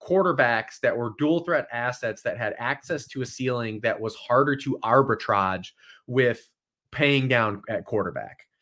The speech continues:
You know, the guys that could get you thirty-five points, the Josh Allens, the Jalen Hurts, you know, we had a Deshaun, you know, Deshaun Watson's run.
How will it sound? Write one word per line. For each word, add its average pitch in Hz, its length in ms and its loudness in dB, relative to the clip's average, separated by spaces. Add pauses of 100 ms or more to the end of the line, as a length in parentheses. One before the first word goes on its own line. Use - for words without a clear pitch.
(200)
You 113 120 -4
know, 107 120 0
the 104 120 -2
guys 127 380 4
that 117 120 -4
could 113 160 -8
get 131 220 -4
you 113 120 -6
thirty-five 113 540 0
points, 101 240 -8
the 104 100 -6
Josh 113 360 -2
Allens, 101 440 -2
the 101 120 -8
Jalen 110 420 -4
Hurts, 101 460 -4
you 104 80 -6
know, 98 40 -6
we 101 80 -2
had 101 80 -2
a 104 80 -4
Deshaun, 110 460 -4
you 110 80 -6
know, 104 80 -4
Deshaun 107 340 -4
Watson's 104 480 -2
run. 95 240 -2